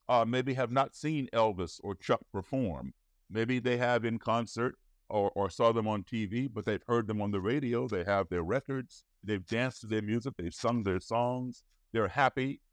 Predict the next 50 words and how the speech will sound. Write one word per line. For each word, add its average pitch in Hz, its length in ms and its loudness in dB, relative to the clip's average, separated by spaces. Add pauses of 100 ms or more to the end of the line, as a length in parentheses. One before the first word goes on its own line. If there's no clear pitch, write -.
(220)
I - 80 -6
think, 185 140 -2
you 190 60 0
know, 175 100 2
that's 240 260 0
really 202 280 -2
cool. 240 400 -4 (280)
How 190 200 6
many 214 220 2
of 170 100 2
those 170 200 -4
people 165 400 -2
ever 143 220 0
met 139 300 0
Elvis 92 360 -2
Presley 92 340 -2
or 98 140 -4
met 101 260 -2
Chuck - 280 -4
Berry? 76 340 -4 (180)
I 143 200 6
have, 95 400 0 (400)
but 104 160 0
I'm 104 240 2
the 104 120 2
exception 120 580 0
'cause 87 180 -6
I 98 100 -2
pursued 95 560 -4
that. - 220 -8 (280)
But 113 300 4 (160)
those 139 220 2
pe-, 160 180 -6
those 139 240 0
two 214 160 0
people 160 320 -6
have 139 180 0 (180)
touched - 260 0 (320)
millions 180 520 2
of 170 160 -4
people. - 440 -6 (340)
And 170 100 2
I 165 40 0
thought, 202 180 0
you 202 60 0
know, 202 260 2
that - 180 6
is 139 200 -4
really 160 300 -2
cool. 101 420 -6